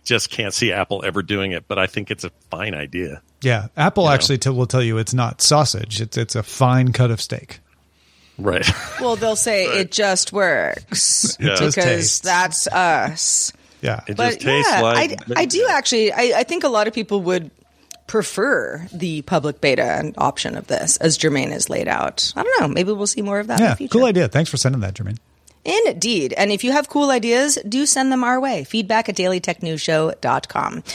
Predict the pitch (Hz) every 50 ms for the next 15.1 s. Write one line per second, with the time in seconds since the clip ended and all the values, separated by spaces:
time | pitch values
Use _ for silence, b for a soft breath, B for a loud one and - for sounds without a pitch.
0 | B B B B B 330 359 370 - - - 277 302 339 370 339 - - - 285
1 | 254 226 214 208 190 185 208 233 226 214 208 214 214 - 233 226 226 233 - 233
2 | 196 202 226 220 220 214 208 202 202 196 - - 208 190 196 208 233 240 226 208
3 | 185 - 220 202 - - 220 220 240 240 214 190 160 175 165 170 160 - - 240
4 | - 269 269 - 285 277 233 247 254 262 226 180 - - - - _ - - -
5 | - - _ - - - 170 175 175 165 127 107 - 147 147 151 147 139 139 139
6 | 139 135 135 127 - 135 127 - 147 127 127 123 139 139 139 135 131 127 127 131
7 | 135 143 147 151 151 156 156 - 127 120 131 123 127 120 - - - 101 - -
8 | 135 123 117 - 151 151 147 123 107 110 113 113 113 117 113 110 107 107 104 95
9 | 110 113 113 113 110 104 117 113 110 107 98 92 92 120 120 117 110 143 139 139
10 | 131 - - - 110 101 98 95 95 92 90 110 98 98 90 - - 113 104 -
11 | 123 110 - 104 104 107 107 107 113 117 113 98 107 104 104 101 101 104 101 101
12 | 101 107 110 110 98 90 87 104 113 - 107 104 - - 120 123 117 110 107 104
13 | - - 113 113 120 123 - - 110 104 107 113 107 107 - - - 107 104 92
14 | - 120 101 98 95 87 82 76 - - 95 92 90 85 - - 127 123 131 139
15 | 151 156